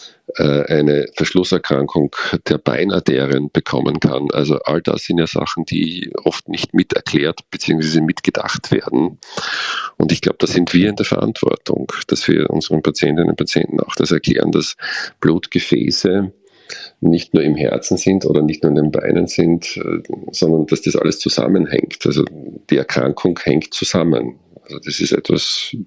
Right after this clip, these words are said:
es ist nur ein, ein Zufallsprinzip oft, wo es als erstes Hallo schreit. Äh, ja.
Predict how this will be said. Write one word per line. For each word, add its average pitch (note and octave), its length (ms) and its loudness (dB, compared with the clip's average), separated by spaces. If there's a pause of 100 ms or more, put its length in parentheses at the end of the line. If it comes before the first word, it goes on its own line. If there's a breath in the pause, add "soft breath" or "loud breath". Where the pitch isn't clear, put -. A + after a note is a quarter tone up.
(400)
es D2 120 0
ist D#2 140 2
nur F2+ 140 4
ein, E2 220 4 (480 loud breath)
ein E2 100 4
Zufallsprinzip F2 800 0
oft, - 260 0
wo D2 200 4
es E2+ 80 0
als D#2+ 120 2
erstes - 560 0
Hallo - 320 0
schreit. G#1+ 600 -2
Äh, C#2 480 0 (480)
ja. F2 240 -2